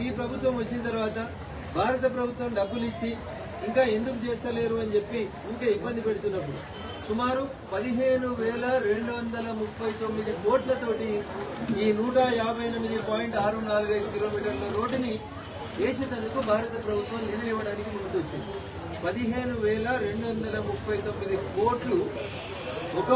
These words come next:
వంద యాభై ఎనిమిది పాయింట్ ఆరు నాలుగు ఐదు కిలోమీటర్లకి వేయడం కోసం అని చెప్పి దీన్ని చేసారు.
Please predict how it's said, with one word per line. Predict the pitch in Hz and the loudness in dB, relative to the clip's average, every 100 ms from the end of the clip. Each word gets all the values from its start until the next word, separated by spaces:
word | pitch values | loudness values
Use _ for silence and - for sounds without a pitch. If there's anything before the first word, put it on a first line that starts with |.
| 254 | 6
వంద | 254 254 240 220 | 6 4 4 2
యాభై | 226 226 | 2 0
ఎనిమిది | 226 226 220 | -2 -4 -4
పాయింట్ | 220 214 220 220 202 | -4 -2 -2 -2 0
ఆరు | 208 214 208 | 0 0 0
నాలుగు | 208 202 202 | 0 2 2
ఐదు | 190 196 | 2 0
కిలోమీటర్లకి | 190 220 233 220 220 202 202 208 190 - - - 135 | 0 0 2 0 0 0 0 0 0 -2 -6 -6 0
వేయడం | 160 233 254 240 | 4 6 4 2
కోసం | 226 208 208 | 0 0 -2
అని | 190 | 0
చెప్పి | 190 240 220 196 - - - - | 0 0 -2 -2 -4 -8 -8 -2
దీన్ని | 392 392 - | 0 2 2
చేసారు. | 220 214 202 | 2 2 0